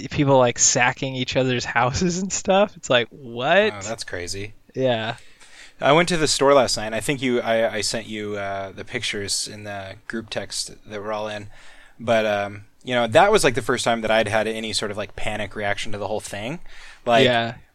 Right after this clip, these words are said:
Speaker 2: you know,
Speaker 1: Just
Speaker 2: I've been pretty
Speaker 1: nothing
Speaker 2: calm.
Speaker 1: available.
Speaker 2: Dude, it was, like, kinda horrifying in a weird way. But everybody was super chill. And, like, honestly, for the most part, like, people were kinda cheery.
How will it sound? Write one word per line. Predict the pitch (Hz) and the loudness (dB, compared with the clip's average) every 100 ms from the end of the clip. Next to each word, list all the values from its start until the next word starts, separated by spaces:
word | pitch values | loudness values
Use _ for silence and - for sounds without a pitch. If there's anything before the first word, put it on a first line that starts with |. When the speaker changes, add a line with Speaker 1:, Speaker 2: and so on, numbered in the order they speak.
| - | -20
Speaker 2:
you | 131 131 | -4 2
know, | 123 | 6
Speaker 1:
Just | 127 | 6
Speaker 2:
I've | |
been | 127 | 4
pretty | 123 120 | 4 4
Speaker 1:
nothing | - 131 | 4 4
Speaker 2:
calm. | 123 123 | 6 4
Speaker 1:
available. | 120 120 120 120 127 123 - _ - - _ _ _ 117 | 4 2 2 4 2 2 -10 _ -20 -20 _ _ _ 2
Speaker 2:
Dude, | 160 175 110 | 6 6 4
it | 147 | 4
was, | 160 120 110 | 4 4 4
like, | 117 104 - | 2 0 -8
kinda | - 147 208 233 196 147 120 - | -4 4 6 8 8 6 4 2
horrifying | 151 143 - 107 107 | 4 4 4 -2 -4
in | 107 | -6
a | |
weird | 101 120 127 110 | -4 2 2 4
way. | 110 92 - | -2 -2 -4
But | 127 - - | -4 -2 0
everybody | 180 247 240 240 240 | 0 0 2 2 2
was | 226 - | 0 2
super | - 220 226 | 2 0 -2
chill. | - - 233 - - | 0 4 4 4 0
And, | 147 | 2
like, | 190 - | 2 4
honestly, | 131 190 220 226 | 4 4 2 -2
for | 190 | 0
the | |
most | 175 - | 2 4
part, | 220 | 2
like, | 190 | 2
people | - 190 233 | -2 -2 0
were | 208 | 2
kinda | 202 185 | 4 2
cheery. | 127 - 170 101 67 | 0 0 2 0 -4